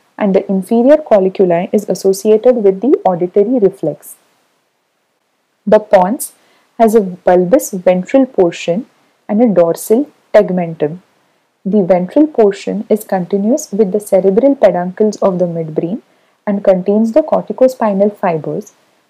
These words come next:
It mainly contains the transverse fibers which pass posterolaterally as the middle cerebellar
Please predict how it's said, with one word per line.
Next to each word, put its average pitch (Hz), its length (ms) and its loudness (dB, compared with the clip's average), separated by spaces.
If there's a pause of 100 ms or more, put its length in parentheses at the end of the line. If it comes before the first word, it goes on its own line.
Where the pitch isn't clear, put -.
(480)
It 202 180 -4
mainly 208 420 0
contains 220 500 0
the 247 100 4
transverse 240 720 0
fibers 180 640 -2 (380)
which 208 340 -4
pass 208 420 -4 (520)
posterolaterally 214 1200 2 (200)
as 190 200 -6
the 202 220 2 (340)
middle 214 320 2
cerebellar 190 760 0